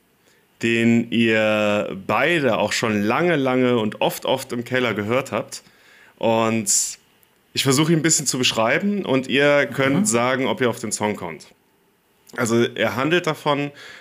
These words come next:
Speaker 1: dass ein Mann über verschiedene Situationen singt, die ihm auf den Sack gehen, wo er von Leuten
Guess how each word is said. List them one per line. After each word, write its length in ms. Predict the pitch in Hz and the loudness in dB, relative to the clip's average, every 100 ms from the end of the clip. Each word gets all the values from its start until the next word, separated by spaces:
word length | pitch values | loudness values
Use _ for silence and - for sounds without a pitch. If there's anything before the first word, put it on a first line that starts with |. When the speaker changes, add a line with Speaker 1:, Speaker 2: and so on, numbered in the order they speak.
| - - | -14 -4
Speaker 1:
dass 260 | 113 - | -2 0
ein 640 | - 107 110 107 107 107 - _ _ _ - | 0 0 0 0 -2 -6 -8 _ _ _ -12
Mann 680 | 113 107 110 127 165 170 165 | -4 0 2 2 2 0 0
über 280 | 123 120 117 | 0 2 0
verschiedene 540 | 120 113 - 156 156 | -2 -2 0 0 0
Situationen 1120 | 123 131 123 107 - 123 131 135 131 123 - 104 | 0 0 0 0 2 2 4 4 2 2 0 -2
singt, 680 | 104 120 131 131 - - - | 0 2 2 0 -4 -8 -2
die 260 | 113 113 - | 0 0 2
ihm 240 | 117 107 | 2 2
auf 120 | 104 | 0
den 160 | - 101 | -4 -4
Sack 220 | 104 104 | -4 -4
gehen, 360 | 101 92 90 87 | 0 0 0 -2
wo 120 | 98 | -2
er 80 | 92 | -2
von 220 | 104 95 | -2 0
Leuten 540 | 98 101 98 98 92 | 2 0 -2 -4 -4